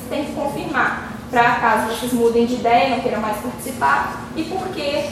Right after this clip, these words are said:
as opções de universidades podem mudar. Pode ser que apareçam novas opções no edital, que ainda não estão disponíveis lá no site,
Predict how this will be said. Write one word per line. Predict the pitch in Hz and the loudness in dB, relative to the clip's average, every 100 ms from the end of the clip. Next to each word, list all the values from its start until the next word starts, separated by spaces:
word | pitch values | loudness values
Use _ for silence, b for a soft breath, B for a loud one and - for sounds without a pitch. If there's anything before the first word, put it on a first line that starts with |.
| 294 | -4
as | 285 285 285 | 0 2 2
opções | 285 277 277 | -2 -2 0
de | 277 | 0
universidades | 269 262 - 233 247 233 233 | 4 4 4 0 2 2 2
podem | 269 254 240 | 4 6 6
mudar. | 262 - 233 214 - | 2 0 2 2 2
Pode | 220 208 | 0 0
ser | 240 | 0
que | 247 | 0
apareçam | 247 262 254 269 - 269 | 0 2 4 4 2 0
novas | 254 233 240 233 | 4 6 4 2
opções | 233 - 220 233 311 | -2 -4 -2 -2 0
no | 262 | -2
edital, | 226 - - 202 - - | -4 -6 -2 0 0 0
que | 233 | -2
ainda | 233 226 | -4 -2
não | 233 269 | 0 0
estão | - 247 | 0 0
disponíveis | 247 247 226 220 214 214 | 0 0 0 0 0 0
lá | 214 208 | 0 -2
no | 226 | -4
site, | - 247 240 247 | 2 2 4 2